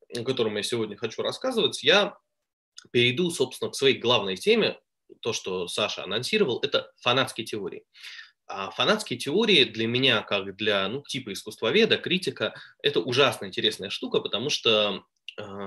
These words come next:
это такой главный способ гиков, э, анализировать произведение, который категорически не похож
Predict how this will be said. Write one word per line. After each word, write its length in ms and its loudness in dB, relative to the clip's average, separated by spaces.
это 180 2
такой 840 4
главный 480 2
способ 500 -4
гиков, 380 -4
э, 40 -6
анализировать 840 -4
произведение, 640 0
который 260 -6
категорически 1000 0
не 100 -14
похож 480 -6